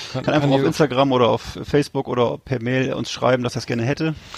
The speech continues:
Speaker 1: Genau, genau,
Speaker 2: <laughs>
Speaker 1: einfach schreiben, hier hätte ich gern, ne, äh, die, die, die D V D, über die gesprochen.
Speaker 2: Ja.
Speaker 1: Ihr müsstet allerdings auch sagen, w-, w-, wie die D V D heißt, sonst gibt's gar nichts. Äh,
Speaker 2: Mhm.
Speaker 1: das ist die Bedingung und ist ab sechzehn das Ganze,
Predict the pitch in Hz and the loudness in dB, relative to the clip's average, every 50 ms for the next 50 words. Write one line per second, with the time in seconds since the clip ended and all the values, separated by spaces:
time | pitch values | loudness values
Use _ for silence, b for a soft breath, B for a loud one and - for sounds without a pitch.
0 | B B B B 180 170 139 139 - - 165 156 165 160 170 - - 165 170 180 | B B B B 6 6 6 4 4 4 2 4 4 2 0 0 2 4 4 6
1 | 180 175 160 160 156 160 175 185 156 - 175 175 185 185 165 151 156 175 190 - | 6 6 6 6 6 4 4 2 0 0 0 0 2 2 0 2 2 2 2 2
2 | - - - 143 143 147 127 139 151 135 143 135 151 160 143 160 160 - - 151 | 0 -4 -2 -2 -2 -2 -2 -6 -8 -8 -6 -4 -4 -2 0 0 0 0 0 -2
3 | 131 143 156 170 175 151 147 151 147 151 147 151 - - 104 104 104 165 180 170 | 0 0 2 2 0 0 -2 -4 -4 -2 -4 -4 -2 0 2 2 4 4 4 4
4 | - 185 151 156 160 165 170 165 - 160 147 139 165 160 160 151 139 143 143 - | 4 2 0 0 0 0 -2 -2 -2 -2 0 4 4 4 4 4 0 -2 -2 -2
5 | - 147 156 - - 135 147 143 143 156 156 143 143 139 - 151 151 143 143 143 | -2 -2 -2 -2 -4 -10 -10 -6 -4 -2 -2 -2 -2 -2 -2 -2 -4 -2 -2 0
6 | 147 160 156 - - 143 131 - - - - - _ _ - 147 131 - - - | 0 0 -2 -2 -2 -4 -4 -6 -10 -12 -14 -18 _ _ -16 -14 -12 -10 -6 -2
7 | 139 147 165 180 - - - - _ B B B B B B B B B B - | 0 0 0 0 -2 -6 -12 -14 _ B B B B B B B B B B 2
8 | 117 117 120 127 139 139 131 139 127 139 135 143 151 165 160 151 147 156 156 147 | 4 4 4 2 2 -2 -4 -2 -2 0 2 4 6 6 6 6 6 4 2 4
9 | - 165 147 113 135 156 143 - - - 139 131 127 117 - 131 127 127 - 139 | 4 2 2 4 4 2 2 2 0 2 2 2 2 2 2 2 2 4 4 4
10 | 143 | 4